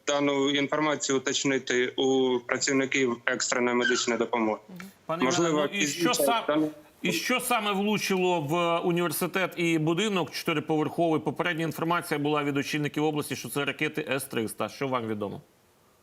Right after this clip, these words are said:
Speaker 1: Так, на місці події працювали сапери Д С Н С. Вони відшукали уламки цієї ракети.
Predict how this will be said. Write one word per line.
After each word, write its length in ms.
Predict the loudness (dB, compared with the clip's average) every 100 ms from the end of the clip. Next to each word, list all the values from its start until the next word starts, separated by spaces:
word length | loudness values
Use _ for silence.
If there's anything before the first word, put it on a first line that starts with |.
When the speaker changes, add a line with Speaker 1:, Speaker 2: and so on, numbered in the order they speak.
| _ _ _ _
Speaker 1:
Так, 280 | -2 0 0
на 80 |
місці 300 | 0 0 -2
події 340 | -2 0 0 0
працювали 640 | -2 -2 0 0 2 0
сапери 500 | 0 -2 0 0 0
Д 160 | 0 -2
С 200 | 0 0
Н 120 | 2
С. 220 | 0 0
Вони 560 | 0 2 2 2 2 0
відшукали 680 | 0 0 0 0 0 2 2
уламки 640 | 2 2 2 0 0 -2
цієї 280 | 0 0 2
ракети. 840 | 0 0 -2 -2 0 0 2 -2